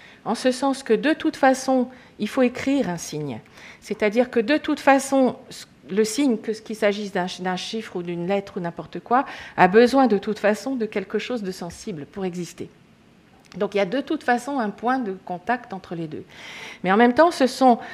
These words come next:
le, le, la, la, la partition musicale, l'écriture musicale sous les Carolingiens, me semble-t-il, a été un moment essentiel de nouage de tout cela,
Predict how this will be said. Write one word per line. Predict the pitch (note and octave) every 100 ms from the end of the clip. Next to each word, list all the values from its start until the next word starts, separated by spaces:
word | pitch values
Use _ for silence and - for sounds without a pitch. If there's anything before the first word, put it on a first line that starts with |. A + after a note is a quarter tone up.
| -
le, | G#3+
le, | G3 G#3+
la, | G3+ G#3+
la, | G#3 F3
la | G3
partition | G3 C#4+ - C#4 - B3
musicale, | G#3+ G3 F#3+ G3+ G3
l'écriture | B3 - B3+ B3
musicale | A3 G3+ G3+ - F#3+ E3+ E3+ - -
sous | - -
les | A#3+ B3
Carolingiens, | A3+ G#3 G3 G3 B3
me | C#4+ A3+
semble-t-il, | A3 G#3+ G3+ G#3 D4 C#4+
a |
été | G3+ G3+
un | G#3+
moment | G3+ A3 A#3 G#3+ -
essentiel | B3+ - B3 - C4 C4
de | G3+
nouage | G3 A#3 B3+ G3 G3 F3+ -
de | E3+ F#3
tout | -
cela, | G3+ G3+ G#3+ D#4+